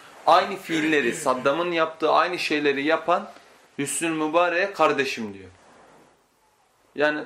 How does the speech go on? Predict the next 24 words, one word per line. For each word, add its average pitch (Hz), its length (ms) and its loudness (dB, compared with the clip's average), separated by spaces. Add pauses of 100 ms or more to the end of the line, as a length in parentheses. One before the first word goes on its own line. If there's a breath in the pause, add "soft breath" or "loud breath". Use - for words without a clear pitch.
(160)
tam 190 220 0
bu 185 220 4
ayet 185 280 -2
onlara. 143 420 0 (120)
اَكُفَّارُكُمْ 160 720 -2
خَيْرٌ 160 280 -2
مِّنْ 147 280 -6
اُولَٰئِكَ 160 440 -2 (220)
Sizin 139 300 -10
kafirleriniz 139 720 -4
onların 131 340 -6
kafirlerinden 123 600 -6
hayırlı 127 440 -4
mı? 143 120 -12 (380 soft breath)
İkisi 156 340 -4
de 208 140 4
kafir 135 360 0
yani. 104 380 -8
Kimi 180 260 -8
kime 180 260 -2
temize 120 340 -4
çıkarmayacak? 104 540 -12 (440 loud breath)
Kral 160 260 4
Abdullah'ın 156 600 0